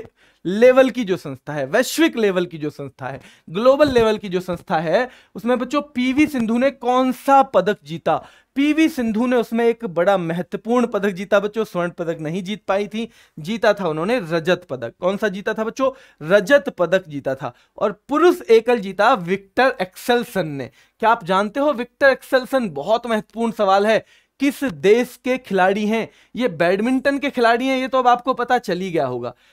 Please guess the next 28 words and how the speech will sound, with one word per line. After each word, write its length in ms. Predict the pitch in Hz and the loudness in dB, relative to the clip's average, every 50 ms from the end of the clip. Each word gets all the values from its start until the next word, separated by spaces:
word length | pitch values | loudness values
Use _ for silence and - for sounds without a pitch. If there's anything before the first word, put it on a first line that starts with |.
| _ _ - | _ _ -2
लेकिन 360 | 185 208 208 262 269 254 202 175 156 | -2 -2 -2 -2 -4 -4 -4 -6 -6
विग-, 540 | 151 160 208 226 202 214 190 - 202 180 160 | -4 -4 -4 -4 -4 -8 -12 -12 -10 -8 -4
ये 160 | 196 208 214 | -2 0 0
जो 160 | 196 202 233 | 0 0 -2
हैं 260 | 214 202 196 190 208 190 | 0 0 -2 -2 -2 -4
बच्चों 340 | 196 190 - - 202 214 254 285 277 - - _ _ _ _ - | -6 -8 -4 0 2 2 4 2 0 -4 -8 _ _ _ _ -6
किस 200 | 269 262 - 233 | -6 -6 -6 -4
देश 280 | 175 175 196 220 214 - | 0 2 2 2 2 -2
के 100 | - 247 | -8 -10
खिलाड़ी 420 | 233 - 190 185 170 175 175 196 208 | -8 -4 -2 0 0 0 0 -2 -4
हैं, 120 | 214 233 | -4 -4
क्या 180 | 226 - 214 202 | -4 -2 0 0
आप 180 | 214 214 - | 0 0 -2
जानते 360 | 160 151 170 175 202 196 - 285 | -4 -2 -2 -2 -2 0 2 2
हो? 160 | 285 262 185 - - _ _ _ _ _ _ _ _ - | 4 4 2 0 -6 _ _ _ _ _ _ _ _ -2
क्या 140 | 214 220 | 0 2
आप 460 | 233 240 233 - 175 180 202 214 214 185 | 2 2 0 0 0 0 0 0 -2 -4
जानते 380 | 147 170 175 185 196 190 - 220 | -4 -2 -2 -2 -2 -4 -2 -2
हो 100 | 220 247 | -2 -2
ये 80 | 240 240 | -4 -6
किस 320 | 240 - 247 240 - - | -8 -8 -10 -8 -8 -10
देश 300 | 226 170 170 175 180 180 | -6 -4 -2 -2 -2 -4
के 160 | - - 214 208 | -6 -6 -6 -6
खिलाड़ी 460 | - - 175 156 143 151 160 165 160 | -6 -6 -6 -4 -4 -2 -4 -4 -6
हैं? 240 | 151 165 175 160 117 _ _ _ _ _ _ _ - | -6 -6 -8 -8 -10 _ _ _ _ _ _ _ -14
ये 240 | 147 160 220 247 262 | -8 -4 0 0 2
हैं 180 | 226 208 185 | 2 0 0
बच्चों 360 | 165 160 - - 196 214 240 | -2 -6 -4 -2 0 0 0